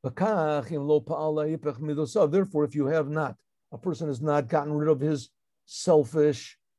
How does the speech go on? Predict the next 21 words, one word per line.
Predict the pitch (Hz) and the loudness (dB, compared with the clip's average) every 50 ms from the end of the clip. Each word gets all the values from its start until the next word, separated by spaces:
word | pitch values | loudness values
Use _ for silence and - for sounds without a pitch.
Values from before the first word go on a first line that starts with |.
| _ - | _ -10
negative | 139 143 156 165 160 131 147 151 139 147 151 151 147 135 120 - _ _ _ _ _ _ _ | -4 2 2 2 2 2 0 0 0 0 0 0 -2 -4 -8 -14 _ _ _ _ _ _ _
character | - 170 180 196 196 202 226 214 | -2 0 2 2 2 2 0 -2
traits, | - - 175 160 143 143 147 147 147 147 - - - _ _ _ _ _ | -2 0 2 2 2 4 2 0 -2 -6 -8 -14 -20 _ _ _ _ _
and | - 175 180 196 214 196 | -6 -4 -2 0 0 -2
to | 196 - 165 127 123 143 151 151 151 151 151 151 - 175 208 190 - 151 120 147 123 | -2 -4 -6 -6 -4 -2 2 2 4 4 2 0 0 -2 -4 -4 -4 -6 -8 -8 -2
draw | 117 147 143 143 143 | 0 0 2 2 0
down | 123 143 143 143 143 139 120 - _ _ _ | 0 -2 -2 -2 -4 -6 -8 -12 _ _ _
godliness | - 143 147 175 208 185 185 190 160 143 143 143 143 147 139 - - - _ _ _ _ _ | -2 2 4 4 4 4 2 2 2 2 2 2 2 0 -2 -4 -10 -16 _ _ _ _ _
by | - 147 147 | -4 -2 -2
means | 147 151 135 143 | -2 -2 -2 -4
of | 147 117 | -6 -6
prayer, | - - 175 208 208 165 143 143 139 - _ _ _ _ | -6 -2 0 2 4 4 2 2 -2 -6 _ _ _ _
how | _ - 196 233 | _ 0 0 0
can | 220 226 240 | 2 0 -2
you | 240 220 | -4 -4
possibly | 202 - 214 214 208 - 220 185 180 196 | -4 -2 -2 -2 -2 -2 -4 -4 -2 -4
draw | 156 170 190 190 190 185 180 | -2 0 0 2 2 2 2
godliness | 165 147 196 202 214 196 180 175 165 139 160 | 0 0 -2 -2 0 -2 -2 -4 -6 -6 -8
into | 175 160 185 | -8 -6 -2
the | 170 180 | 0 0
world? | 190 190 208 214 190 131 120 | 2 2 2 2 0 -2 -6